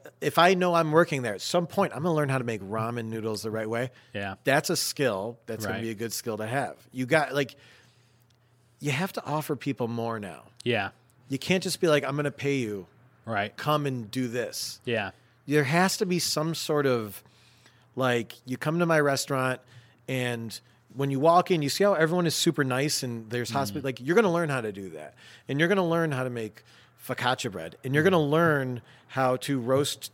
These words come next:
Speaker 1: turkey to the, exactly the point. You're gonna learn how to make roast beef. You're gonna learn how to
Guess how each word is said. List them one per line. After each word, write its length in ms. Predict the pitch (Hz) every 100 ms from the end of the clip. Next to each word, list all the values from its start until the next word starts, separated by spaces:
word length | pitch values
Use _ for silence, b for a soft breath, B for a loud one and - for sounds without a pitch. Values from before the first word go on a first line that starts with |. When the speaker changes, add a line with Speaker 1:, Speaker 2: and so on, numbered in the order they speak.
| -
Speaker 1:
turkey 580 | 180 185 120 117 107 104
to 140 | -
the, 40 | 120
exactly 440 | 101 107 127 127
the 60 | 131
point. 160 | 147 135
You're 80 |
gonna 140 | 151 147
learn 140 | 151
how 100 | 135
to 60 | 131
make 280 | 131 - -
roast 220 | 127 -
beef. 200 | 147 117
You're 60 | 123
gonna 160 | 123
learn 200 | 127 127
how 120 | 120
to 180 | 117 113